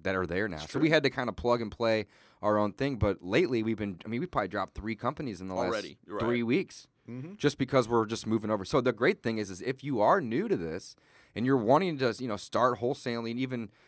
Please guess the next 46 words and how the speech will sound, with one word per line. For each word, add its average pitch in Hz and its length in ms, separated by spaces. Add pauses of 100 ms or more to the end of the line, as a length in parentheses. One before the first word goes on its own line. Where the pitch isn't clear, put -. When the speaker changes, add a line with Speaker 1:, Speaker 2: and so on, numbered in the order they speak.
(120)
Speaker 1:
you - 60
know, 120 140
it 127 160
doesn't 220 220
even 156 100
matter 139 180
if - 60
it's - 120
full-time 110 340
or 95 60
part-time. 82 460 (360)
This 190 160
is 214 120
the 160 60
only 151 140
thing 143 220
you 113 100
need. 107 300 (340)
This 147 100
is 185 140
truly 185 360
the 143 160
only 135 300
solution. 117 480
You 101 100
don't 135 160
need 131 140
to 120 60
go 113 100
out 113 180
and 104 120
you 107 60
need 98 160
to 101 140
have 107 200
four 104 240
or 98 40
five 92 280
softwares 87 500
like 90 160
we 123 420 (240)
did 117 280
and 98 340
currently 95 460
still 101 300
do. 87 520